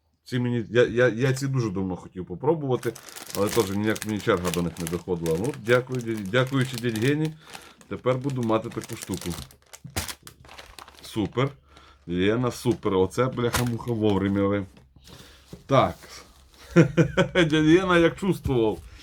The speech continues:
Як чувствував, Григорович. <laughs> Красавчик. В мене, е, виноград, ну, от знову ж таки, хто, е, ба-, та, ну, я думаю, бачили більшість з вас.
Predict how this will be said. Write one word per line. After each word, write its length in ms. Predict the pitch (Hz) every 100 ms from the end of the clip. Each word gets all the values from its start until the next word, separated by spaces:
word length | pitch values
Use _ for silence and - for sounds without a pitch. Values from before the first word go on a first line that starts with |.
| - - - -
Як 300 | 104 151 170 - 185
чувствував, 880 | 240 220 - 185 180 170 156 139
Григорович. 880 | 139 156 170 196 180 160 131 131 - -
<laughs> 720 | 170 - 185 165 160 175 156 135
Красавчик. 720 | 135 131 156 156 143 135 131 - - - - - - - - - - - - - - - - - - - - - - - 95
В 100 | 120
мене, 260 | 160 165
е, 1600 | 156 - 123 127 127 127 123 120 117 107 104 104 107 107 104 110
виноград, 480 | 113 135 135 156 151
ну, 180 | 156 147 135 -
от 260 | 117 127 120
знову 200 | 160 131
ж 80 |
таки, 200 | 123 123
хто, 320 | 117 - 131 123 - _ -
е, 240 | 82 76 -
ба-, 220 | 107 151
та, 160 | 139 233
ну, 60 |
я 60 | 214
думаю, 200 | 175 143
бачили 420 | 127 139 143 135
більшість 380 | 135 220 170 143
з 40 |
вас. 300 | 123 120 -